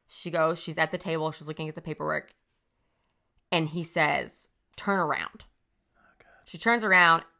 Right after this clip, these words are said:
Speaker 1: and there's a gun pointed, he's got a gun pointed at his head.
Speaker 2: At his
Speaker 1: At
Speaker 2: head?
Speaker 1: his head. She was like,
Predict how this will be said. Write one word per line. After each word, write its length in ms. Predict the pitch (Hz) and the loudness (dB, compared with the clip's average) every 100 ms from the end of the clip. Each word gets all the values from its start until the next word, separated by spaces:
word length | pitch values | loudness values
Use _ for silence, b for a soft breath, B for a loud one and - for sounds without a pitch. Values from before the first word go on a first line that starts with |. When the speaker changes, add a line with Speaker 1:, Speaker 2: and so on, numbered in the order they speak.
| _ | _
Speaker 1:
and 80 | 156 | -6
there's 140 | 156 | -6
a 40 | 147 | -6
gun 440 | - 190 175 160 | 0 4 4 2
pointed, 400 | - 156 147 151 - | -6 -8 -8 -10 -12
he's 140 | 170 | -4
got 120 | 170 | -2
a 40 | 160 | 0
gun 140 | 156 | -2
pointed 300 | 151 156 147 | -2 -6 -6
at 60 | 139 | -10
his 120 | 147 | -10
head. 240 | - - _ _ - | -10 -10 _ _ -12
Speaker 2:
At 120 | 113 | -6
his 260 | 156 170 190 | -2 4 8
Speaker 1:
At 180 | 196 | 8
Speaker 2:
head? 0 | 190 | 8
Speaker 1:
his 160 | 160 | 4
head. 200 | 147 - - _ _ _ _ _ _ _ _ _ _ _ _ _ | -2 -6 -10 _ _ _ _ _ _ _ _ _ _ _ _ _
She 300 | - - 214 | -12 -2 -2
was 100 | 190 | 2
like, 420 | 180 151 - - | 4 4 0 -16